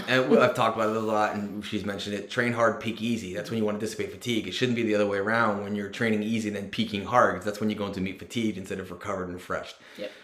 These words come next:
Speaker 2: There's a question here. I think this is our, this is our grandma, right?
Speaker 1: Yes.
Speaker 2: I am S M. I don't know her first name. I'm sorry, but she's, like,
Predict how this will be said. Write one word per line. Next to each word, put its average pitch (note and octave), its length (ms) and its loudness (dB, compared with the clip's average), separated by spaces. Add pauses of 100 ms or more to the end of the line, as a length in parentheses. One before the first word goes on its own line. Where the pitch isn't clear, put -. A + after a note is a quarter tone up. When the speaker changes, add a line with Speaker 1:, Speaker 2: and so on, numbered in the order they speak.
(180)
Speaker 2:
There's A#2+ 180 0
a A#2 40 0
question A#2 380 2
here. G#2 380 0
I - 40 -2
think A#2 140 -6
this E3+ 140 -8
is G#3 120 -8
our, C3 280 -6
this C#3 120 -6
is F3 80 -6
our C#3 100 -2
grandma, A#2+ 380 -4
right? G2+ 320 -6 (120)
Speaker 1:
Yes. - 80 0
Speaker 2:
I - 40 -4 (120)
am G#2+ 100 -4
S G#2+ 180 -6
M. A#2 120 -6
I B2 80 -2
don't C#3+ 140 2
know - 80 4
her A#2 140 0
first G#2 280 -2
name. G2 140 -8
I'm E2 100 -10
sorry, F#2+ 320 -4
but - 100 -12
she's, G#2 140 -6
like, F#2+ 180 -6